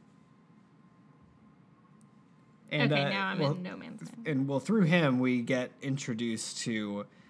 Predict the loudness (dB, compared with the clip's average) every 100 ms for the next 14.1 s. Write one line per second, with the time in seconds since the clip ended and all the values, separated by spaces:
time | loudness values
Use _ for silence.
0 | -20 -20 -10 -6 -4 -4 -4 2 2 2
1 | -2 -2 0 2 2 0 -4 -8 -12 -8
2 | -8 -8 -6 0 4 4 4 0 -4 -2
3 | -2 -4 -4 -6 -6 -4 -2 -4 -6 -6
4 | -10 -16 -20 -20 -20 -20 -16 -6 -6 -4
5 | -6 -4 -2 0 -2 -4 -4 -2 0 0
6 | 0 -2 -4 -2 -4 -4 -2 -2 -4 -6
7 | -6 -6 -10 -10 -8 -6 -2 0 2 2
8 | 0 -4 -8 -12 -20 -20 -20 -20 -20 -20
9 | -20 -20 -4 0 0 0 0 2 2 2
10 | 2 4 4 4 2 -2 -6 -8 -6 -2
11 | 0 0 0 -2 -4 -2 0 2 2 -2
12 | -2 -2 -2 -2 -2 0 0 2 0 -2
13 | -8 -8 -6 -6 -6 0 4 6 6 2
14 | -4